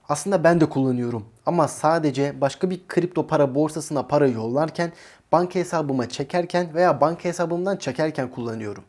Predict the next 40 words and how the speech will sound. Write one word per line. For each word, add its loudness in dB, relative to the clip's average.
Al -2
sat -2
yaparken -2
kullanmıyorum. -2
Öncelikle -2
şunu -4
söyleyeyim. -2
Ben 2
B 4
T -2
C 0
Türk -6
ve -2
Paribu -4
kullanırken -4
hiçbir -6
sıkıntı -6
yaşamadım. -8
Ama 0
dediğim 2
gibi -4
alım 0
satım -4
yaparken 0
de, 0
coinlerimi 0
stake -2
ederken -2
de 0
hiçbir -6
şekilde -4
kullanmıyorum. -2
Çünkü 0
mantıklı 0
değil. -2
Bunun 2
birçok 0
sebebi 0
var 4
ama 0